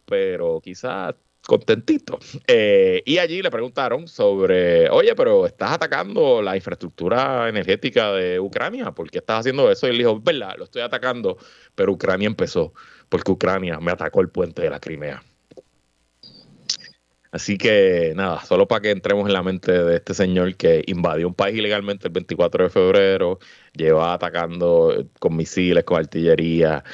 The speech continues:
con tanques, con todo tipo de armamento a su haber, instalaciones civiles en todo el país, en todo el territorio nacional de Ucrania. Y el día que los ucranianos se defienden y atacan un,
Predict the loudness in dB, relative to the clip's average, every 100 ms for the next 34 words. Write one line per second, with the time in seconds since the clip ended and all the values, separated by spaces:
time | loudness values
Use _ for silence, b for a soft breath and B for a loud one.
0 | B -2 -2 0 -4 -4 -10 -14 -14 -2
1 | 2 2 2 0 2 0 -2 2 2 4
2 | 2 -4 -2 -2 2 2 4 4 2 0
3 | -4 -8 -4 0 0 0 0 0 0 0
4 | 2 2 2 2 2 -2 0 2 2 2
5 | -2 -2 -4 -8 -18 -12 -8 -8 -8 -8
6 | -4 -4 -4 -4 -6 -4 -2 -2 -4 -6
7 | b b b b b b b -6 -2 0
8 | 2 2 4 2 2 0 0 0 2 2
9 | 2 0 -2 -2 -4 -2 -2 -2 -2 -4
10 | -8